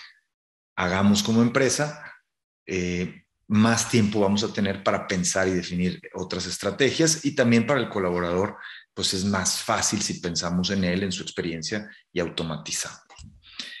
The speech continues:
Eh, el tema de, de Workspace en la colaboración también tiene una gran ventaja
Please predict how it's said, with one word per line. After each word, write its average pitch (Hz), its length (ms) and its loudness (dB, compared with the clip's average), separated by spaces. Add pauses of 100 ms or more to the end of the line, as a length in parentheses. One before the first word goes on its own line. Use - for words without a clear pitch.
(380)
Eh, 110 420 4 (320)
el 113 120 2
tema 143 260 4
de, 131 200 4
de 113 140 0
Workspace 123 560 2
en 110 60 2
la 104 120 -2
colaboración 98 580 2
también 113 280 4
tiene 113 180 2
una 113 160 2
gran 104 240 -2
ventaja 110 680 0